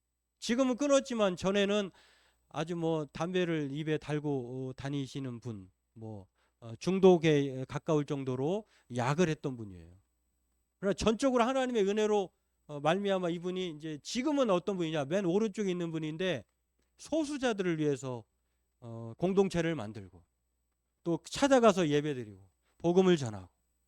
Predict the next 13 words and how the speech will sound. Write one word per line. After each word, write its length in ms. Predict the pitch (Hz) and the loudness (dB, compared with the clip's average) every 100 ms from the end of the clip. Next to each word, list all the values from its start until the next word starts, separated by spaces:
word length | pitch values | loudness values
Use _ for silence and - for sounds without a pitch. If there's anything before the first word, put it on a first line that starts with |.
| _ _ _ | _ _ _
주께로 380 | - - 190 165 | -12 -2 0 0
인도함을 720 | 156 156 151 139 135 156 185 _ _ - 117 | -2 -4 -4 -4 -6 -8 -10 _ _ -10 -4
이끌어내는 760 | 165 220 196 170 165 170 143 | -2 2 2 0 -2 -4 -4
루터교의 600 | 196 262 269 247 214 185 | -6 -8 -8 -6 -6 -8
목사예요. 480 | 131 135 - 110 80 _ _ _ - | -8 -12 -14 -18 -20 _ _ _ -8
이분이 280 | 202 269 269 | -4 0 2
원래, 360 | 208 202 220 | 4 6 6
에, 560 | 220 180 175 175 170 151 _ | 4 4 2 2 0 -4 _
소속된 960 | - 285 285 - 233 214 196 180 156 151 | -2 2 2 4 2 2 -2 -6 -8 -4
그 280 | 160 160 156 | 0 2 2
신앙의 440 | 254 262 233 180 - | 2 2 4 2 0
배경을 460 | - 170 190 202 180 | 2 4 4 2 0
보면은 440 | 156 147 160 196 | -2 -2 -4 -6